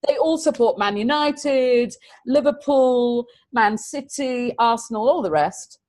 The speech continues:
Well, sir, could we do a sponsored walk? Sir, could we do a, you know, a, a sponsored silence?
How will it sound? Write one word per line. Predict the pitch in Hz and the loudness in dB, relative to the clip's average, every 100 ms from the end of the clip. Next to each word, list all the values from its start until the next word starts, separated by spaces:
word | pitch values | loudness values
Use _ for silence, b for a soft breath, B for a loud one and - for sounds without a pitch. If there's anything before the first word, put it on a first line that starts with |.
| _ _ | _ _
Well, | 466 - - - _ _ _ _ _ _ _ _ | 2 2 -2 -20 _ _ _ _ _ _ _ _
sir, | - 415 370 247 - B - | -4 2 4 4 -2 B 0
could | 403 | 4
we | 440 | 4
do | 427 466 | 6 4
a | |
sponsored | 453 - 440 339 - 415 | 4 4 4 4 -2 0
walk? | 415 262 339 - B B | 4 4 4 -2 B B
Sir, | - - 415 330 320 B - | -6 2 4 4 2 B 0
could | 415 392 | 2 6
we | 466 440 | 4 6
do | 440 | 4
a, | 415 403 403 392 _ _ - | 6 6 4 0 _ _ -6
you | 349 | 0
know, | 349 | 4
a, | 339 320 311 302 | 6 6 4 2
a | |
sponsored | - - 349 285 381 | 0 -2 -2 -4 -8
silence? | - 359 330 190 - | -4 -2 0 0 -2